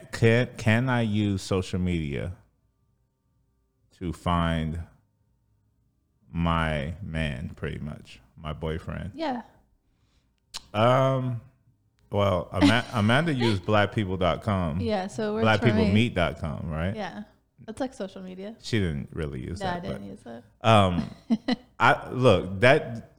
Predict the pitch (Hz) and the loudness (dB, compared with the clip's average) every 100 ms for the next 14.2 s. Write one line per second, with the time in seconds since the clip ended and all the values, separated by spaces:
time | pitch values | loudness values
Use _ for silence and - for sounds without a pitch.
0 | _ - 120 110 104 - 92 92 147 - | _ 4 6 6 2 -10 -2 6 6 8
1 | 135 120 110 101 92 101 92 82 78 - | 6 6 6 4 2 0 0 -2 -4 -4
2 | 80 82 80 - 95 104 113 92 95 90 | -6 -6 -8 -6 0 0 0 0 2 2
3 | 80 - 80 71 - 82 80 82 82 82 | 0 -2 -2 -4 -8 -6 -6 -4 -6 -8
4 | - - 85 - 82 78 82 - - - | -12 -14 -12 -8 -8 -8 -10 -12 -14 -6
5 | 85 78 - 90 - 95 85 85 196 226 | -6 -6 -10 -10 -2 -2 0 -2 -4 -4
6 | - 208 220 254 214 180 196 165 - - | -4 -4 -2 -2 -4 -8 -8 -10 -12 -10
7 | 185 185 185 180 - - - - 214 190 | -4 -4 -4 -6 -10 -14 -14 -14 -14 -12
8 | - 190 185 185 190 208 190 190 120 120 | -8 -6 -6 -6 -8 -8 -10 -8 0 6
9 | 151 123 82 76 71 120 110 - - _ | 8 8 6 0 2 4 2 -2 -18 _
10 | - - 123 104 95 90 - - _ - | -20 -2 2 4 4 2 -2 -10 _ -2
11 | 104 90 - - - _ _ _ _ _ | 2 2 0 -10 -20 _ _ _ _ _
12 | _ _ 107 139 165 - 123 143 - 131 | _ _ 4 6 4 2 4 4 4 2
13 | 113 - 104 92 85 80 82 82 87 95 | 2 0 -2 0 -2 -2 -4 -4 -2 0
14 | 95 | 0